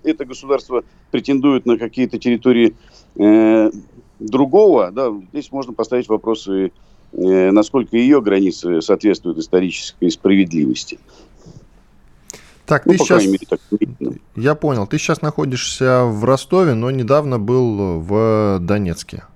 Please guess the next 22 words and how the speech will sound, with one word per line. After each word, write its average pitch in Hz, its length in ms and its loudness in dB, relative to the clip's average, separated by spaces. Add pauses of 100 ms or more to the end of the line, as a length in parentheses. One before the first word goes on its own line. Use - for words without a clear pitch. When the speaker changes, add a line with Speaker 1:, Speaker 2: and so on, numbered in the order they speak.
Speaker 2:
Всё - 140 -12
правильно 160 320 -2
я 113 100 -6
понимаю? 104 480 -10 (140)
Speaker 1:
В - 20 -2
Луганске. 95 500 0
В 92 80 -4
Луган-, 107 220 4
у - 40 2
меня 113 120 4
на 110 80 2
Луганское 113 420 -2
направление, 131 560 0
Луганская 104 460 -2
республика 101 500 -8
в 98 40 -2
основном, 95 440 -2
да, 92 100 -2
и 107 140 4
как - 160 -8
раз 101 140 0
те 107 380 2